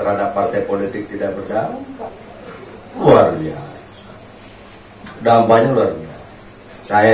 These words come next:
yang bergelut di dalam itu, itu luar biasa lah dampaknya. Untuk mencegah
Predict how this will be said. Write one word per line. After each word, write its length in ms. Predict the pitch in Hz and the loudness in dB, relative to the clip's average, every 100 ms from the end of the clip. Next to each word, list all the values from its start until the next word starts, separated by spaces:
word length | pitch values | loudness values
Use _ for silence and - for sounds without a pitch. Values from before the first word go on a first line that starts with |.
| 104 | 4
yang 40 | 95 | 2
bergelut 380 | - 87 90 90 | -2 0 -2 0
di 100 | 87 | 0
dalam 240 | 87 87 85 | 0 0 -4
itu, 180 | 85 135 143 - - - - - - - - - - - - - - - - - | -6 -4 -4 -6 -12 -20 -20 -20 -20 -20 -20 -20 -20 -20 -20 -20 -20 -20 -18 -14
itu 180 | - 131 147 - - - - - - - - 523 - - - - - - - - - - | -8 -4 -4 -6 -12 -18 -20 -20 -20 -20 -18 -18 -18 -20 -20 -20 -20 -20 -20 -20 -20 -4
luar 180 | 101 101 | 2 4
biasa 400 | 110 - 107 - | 4 2 0 -6
lah 100 | - - | -6 -8
dampaknya. 540 | - - 147 - - - | -8 -6 -8 -14 -14 -14
Untuk 560 | 90 90 98 131 127 - - - - | -10 -6 0 0 0 -4 -16 -20 -2
mencegah 720 | 151 151 175 - - - - | 4 4 4 6 6 6 0